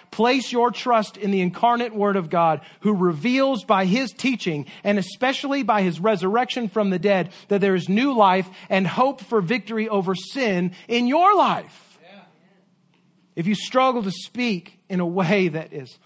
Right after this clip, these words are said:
Speaker 1: true and clear and gracious, because you've not known the true, clear, and gracious God, come to know him today by faith in Jesus. And let him, by his power,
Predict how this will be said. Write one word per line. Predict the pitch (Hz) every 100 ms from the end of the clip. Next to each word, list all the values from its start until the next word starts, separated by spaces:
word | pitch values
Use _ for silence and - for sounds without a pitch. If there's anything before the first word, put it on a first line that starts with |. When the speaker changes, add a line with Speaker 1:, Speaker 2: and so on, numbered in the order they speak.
| _ _ _
Speaker 1:
true | - 214 202 143
and | 127 117 -
clear | - 190 185 156 120 _ _ _ -
and | 151
gracious, | 131 160 185 - 139 - - _ _ _ _ _ - 175
because | - 185
you've | 160 143
not | 170 185 190
known | 185 185 143 131 _ _
the | -
true, | 147 - 214 196 139 123 _
clear, | - 208 180 151 143
and | 143
gracious | 143 160 151 147
God, | - 143 120 110 _ _ _
come | - 196 190
to | 160
know | 156
him | 143 131
today | - 131 117
by | 120
faith | 117 120 113
in | 110
Jesus. | 110 113 107 - - - -
And | 151
let | 143 151
him, | - 185 220 226 - -
by | - 156
his | 180 180
power, | 156 147 139 139